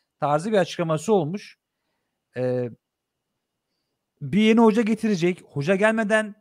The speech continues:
Gelson'u bırakmazlar. Potansiyeli bir isim. Ya artık vazgeçin. Ligin ikinci yarısının ilk maçı başladı.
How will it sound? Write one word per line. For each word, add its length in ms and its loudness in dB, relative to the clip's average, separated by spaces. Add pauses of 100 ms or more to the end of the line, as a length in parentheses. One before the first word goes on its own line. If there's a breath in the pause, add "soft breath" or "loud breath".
(200)
Gelson'u 380 -2
bırakmazlar. 920 0 (840)
Potansiyeli 580 -4
bir 100 -4
isim. 460 -6 (340)
Ya 100 -10
artık 280 -6
vazgeçin. 540 -2
Ligin 440 -4
ikinci 340 -2
yarısının 320 0
ilk 180 -6
maçı 260 0
başladı. 460 -2